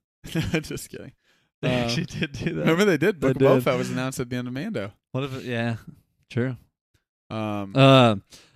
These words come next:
Speaker 2: and then, uh, Beth says, "Mo-, Mon Mothma will sacrifice everything." I think, I mean, I mean, I think that
Speaker 1: I think she,
Speaker 2: essentially
Speaker 1: I,
Speaker 2: is
Speaker 1: I think she
Speaker 2: the alt, like,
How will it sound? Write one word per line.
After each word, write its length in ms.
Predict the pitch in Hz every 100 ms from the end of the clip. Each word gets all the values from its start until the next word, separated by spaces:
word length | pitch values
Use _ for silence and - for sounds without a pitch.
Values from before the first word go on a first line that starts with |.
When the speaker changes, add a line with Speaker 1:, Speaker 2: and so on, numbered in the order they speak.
| -
Speaker 2:
and 180 | 156 139
then, 260 | 139 139 139
uh, 300 | 135 131 127
Beth 300 | 127 127 123
says, 280 | 131 120
"Mo-, 280 | 117 117 120 - 80 -
Mon 240 | 120 110
Mothma 380 | 110 107 110 117
will 120 | 107 98
sacrifice 600 | 107 101 - 107 101 101
everything." 460 | 98 101 101 95 - - 131
I 120 | 143
think, 280 | 165 233 214 - - - _ -
I 60 | 147
mean, 320 | 151 147 120 _ _ _ _ -
I 80 | 120
mean, 180 | 120 117
I 100 | 113
think 280 | 123 113
that 260 | 117 113 113 -
Speaker 1:
I 140 | 156
think 160 | 175 151
she, 40 | 120 151
Speaker 2:
essentially 140 | 120 117
Speaker 1:
I, 120 | 135
Speaker 2:
is 400 | 143 120 104 107
Speaker 1:
I 100 | 131
think 220 | 160 165 143
she 140 | 143
Speaker 2:
the 40 | 135
alt, 300 | 123 113 -
like, 240 | 113 -